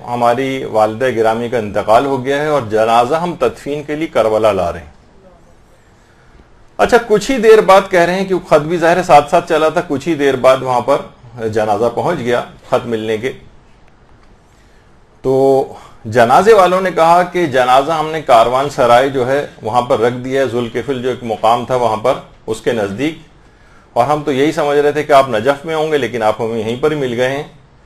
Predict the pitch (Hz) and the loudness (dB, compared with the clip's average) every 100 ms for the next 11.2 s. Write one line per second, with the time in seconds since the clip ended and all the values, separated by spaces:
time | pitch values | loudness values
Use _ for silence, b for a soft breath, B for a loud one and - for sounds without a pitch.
0 | b b _ 160 185 202 180 160 180 170 | b b _ 0 0 0 -2 -2 -2 -4
1 | - - 127 123 147 147 147 170 143 139 | -10 -4 -2 0 2 0 -2 -8 -4 0
2 | 123 123 180 180 147 143 139 156 165 175 | 2 2 2 0 0 2 0 -2 -8 -8
3 | 170 147 151 135 131 151 147 165 170 151 | -6 -4 -2 -2 -4 -4 -4 -2 -4 -2
4 | 127 117 143 143 143 156 143 - 104 104 | -2 -2 -2 -2 -2 -4 -6 -14 -4 2
5 | 107 110 143 131 - 160 170 170 - _ | 2 2 -2 -2 0 -4 -4 -10 -16 _
6 | _ _ _ _ _ _ 101 107 156 156 | _ _ _ _ _ _ -6 0 0 2
7 | 139 131 147 151 156 147 123 117 117 104 | 2 2 2 -2 -4 -2 2 2 2 -6
8 | - - 92 - - _ _ b b b | -6 -4 -4 -6 -20 _ _ b b b
9 | b - 127 131 117 117 139 147 180 160 | b 2 2 4 4 4 4 -2 -4 -6
10 | 175 - 110 117 123 135 135 110 - 101 | -6 -2 2 6 4 2 -2 -2 0 -2
11 | 87 82 | -2 -8